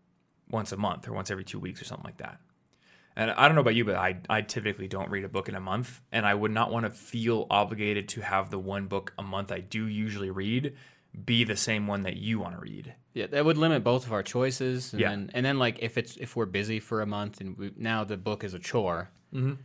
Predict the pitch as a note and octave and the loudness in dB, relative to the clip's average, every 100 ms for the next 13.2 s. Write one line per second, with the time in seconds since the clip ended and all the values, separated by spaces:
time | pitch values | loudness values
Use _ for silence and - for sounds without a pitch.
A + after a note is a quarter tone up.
0 | - - G2+ F#2+ F#2+ F#2 F#2+ F#2 - - | -2 2 2 2 -2 -4 -2 -4 -8 -14
1 | - D3 B2+ D#3+ D#3+ A#2+ B2 B2+ A#2+ - | -6 0 2 2 0 0 0 0 0 0
2 | A2+ C#3 - - G#2+ - A2 A2+ - A1+ | 0 0 0 -4 -6 -2 -2 -4 -8 -8
3 | - - F#2 F2+ - - _ _ _ _ | -10 -12 -10 -10 -12 -16 _ _ _ _
4 | _ _ _ - C#3 G2+ - B2+ B2 A2 | _ _ _ -2 2 2 4 6 6 6
5 | A2+ G2+ F#2+ - G2 F#2 G2 F2+ F#2 - | 4 4 0 -2 -4 -2 -2 0 -2 0
6 | F#2+ E2+ E2 D2+ E2+ E2+ E2 - E2 D#2 | -2 0 -4 -6 -8 -8 -10 -8 -8 -8
7 | F#2 - _ - G2 - A2 F#2+ F#2 - | -10 -16 _ -6 -6 2 4 6 4 4
8 | A#2 A2+ G#2 G2+ G2 G2 F2+ G2+ F#2+ F2+ | 4 4 4 2 0 0 0 0 0 -2
9 | F2 - F2+ F2 - F#2+ F2 E2 F2 - | -4 -4 -4 -2 -4 -4 -6 -10 -10 -14
10 | - C#3+ D#3+ F3 - - - - F#3 G#3 | -4 2 2 2 -4 -16 -6 4 8 8
11 | G#3+ A3+ G#3 G3+ F#3+ F3+ E3 D#3 D#3 D3+ | 8 8 8 6 4 2 6 8 8 6
12 | C3 C3 C3+ C3 C3 C#3 - G#2+ G2+ - | 0 2 2 0 -4 -2 -6 -6 -6 -6
13 | - - | -8 -14